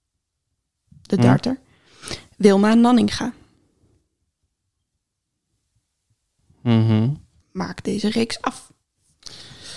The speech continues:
Speaker 2: Mm.
Speaker 1: Wilma Nanninga is een journaliste.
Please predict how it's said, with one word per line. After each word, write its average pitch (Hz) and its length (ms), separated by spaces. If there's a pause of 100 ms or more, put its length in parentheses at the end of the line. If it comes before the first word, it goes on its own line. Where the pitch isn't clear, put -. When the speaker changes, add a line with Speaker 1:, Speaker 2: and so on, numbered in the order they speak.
(2750)
Speaker 2:
Mm. 123 720
Speaker 1:
Wilma 190 180
Nanninga 226 380
is 208 100
een 214 80
journaliste. 190 560